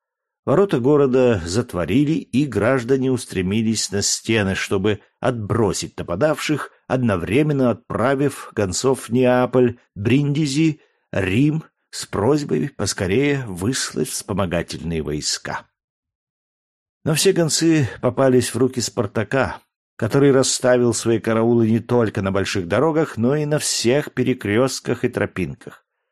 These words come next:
Оборона, предпринятая плохо вооружёнными, непривычными к войне жителями,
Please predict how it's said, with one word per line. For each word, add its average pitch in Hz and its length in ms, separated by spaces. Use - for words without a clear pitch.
Оборона, 156 540
предпринятая 131 840
плохо 120 420
вооружёнными, 113 880
непривычными 101 800
к - 100
войне 95 320
жителями, 143 680